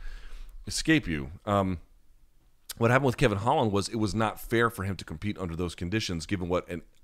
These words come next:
uh, unintentional, but in what an illegal strike had done. Um, while it had done a lot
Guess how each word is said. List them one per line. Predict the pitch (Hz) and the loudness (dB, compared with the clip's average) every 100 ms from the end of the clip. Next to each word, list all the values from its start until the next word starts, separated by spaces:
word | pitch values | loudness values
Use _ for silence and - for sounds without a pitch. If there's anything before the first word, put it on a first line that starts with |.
| - | -18
uh, | - - | -16 -8
unintentional, | 90 82 107 160 - 85 95 - - - - - - - _ | -6 -2 2 2 2 -2 -2 -6 -12 -14 -18 -20 -20 -20 _
but | 135 | 2
in | 120 107 | 2 2
what | 117 | 0
an | 110 - | 0 4
illegal | 135 123 120 107 | 6 8 6 4
strike | 98 - 104 101 | 2 4 4 4
had | 92 82 67 | 0 -2 0
done. | 113 104 65 52 - _ _ _ - - - - - - - - _ _ _ _ _ _ _ - - - - - | 0 0 -4 -14 -20 _ _ _ -20 -20 -20 -20 -20 -20 -20 -20 _ _ _ _ _ _ _ -18 -16 -18 -16 -4
Um, | 98 92 92 90 90 90 _ _ _ _ _ _ _ _ _ _ _ _ _ _ - | 0 0 0 -2 -4 -6 _ _ _ _ _ _ _ _ _ _ _ _ _ _ -10
while | 117 117 117 | 2 4 6
it | 123 | 4
had | 113 113 95 80 | 4 4 2 4
done | 120 139 170 | 6 8 6
a | 120 | 2
lot | 98 85 80 80 | -2 -2 -4 -6